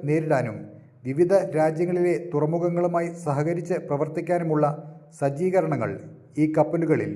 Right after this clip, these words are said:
ഒരുക്കിയിട്ടുണ്ട്. എന്താണ് ഈ യാത്രയുടെ പ്രസക്തി?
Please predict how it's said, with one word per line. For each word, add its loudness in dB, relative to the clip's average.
ഒരുക്കിയിട്ടുണ്ട്. -2
എന്താണ് 4
ഈ 0
യാത്രയുടെ 2
പ്രസക്തി? -6